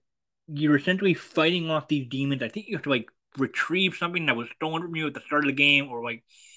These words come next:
you gotta merge with somebody or something. I can't really remember, but as you're fighting enemies, it's almost, it's essentially like Dark Souls, where you are, you have to, at the start,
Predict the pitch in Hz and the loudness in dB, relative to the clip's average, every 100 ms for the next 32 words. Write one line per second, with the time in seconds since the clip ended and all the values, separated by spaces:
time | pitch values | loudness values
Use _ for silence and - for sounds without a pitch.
0 | - _ 131 139 123 127 139 160 151 156 | -20 _ 0 2 2 0 4 4 6 4
1 | - 160 151 151 151 143 147 143 - 123 | 2 -2 0 2 6 8 6 2 -4 -4
2 | - 143 151 147 143 120 - 170 196 165 | -2 -2 0 -2 -4 -8 -10 -8 -2 0
3 | 143 123 135 160 143 127 120 - _ _ | 2 0 0 2 2 2 0 -4 _ _
4 | _ _ _ _ _ _ 147 170 165 180 | _ _ _ _ _ _ 2 2 4 2
5 | - - 160 156 143 139 151 120 107 104 | 2 0 2 2 2 2 2 2 0 -4
6 | _ _ _ _ _ 160 160 202 262 226 | _ _ _ _ _ -2 2 4 4 0
7 | 185 - 160 165 220 254 277 175 113 131 | -4 0 0 2 2 10 10 10 4 -2
8 | 113 - 113 95 - _ - 127 127 123 | -4 -6 -10 -14 -20 _ -6 2 4 4
9 | 123 135 131 123 120 117 123 - _ _ | 4 4 4 2 0 -2 -6 -10 _ _
10 | _ _ _ _ - 147 151 185 - 185 | _ _ _ _ -10 -4 -2 -2 0 0
11 | 170 - _ _ _ _ - 151 156 - | 0 -6 _ _ _ _ -4 0 0 -2
12 | - - 247 208 120 | -8 -2 4 6 6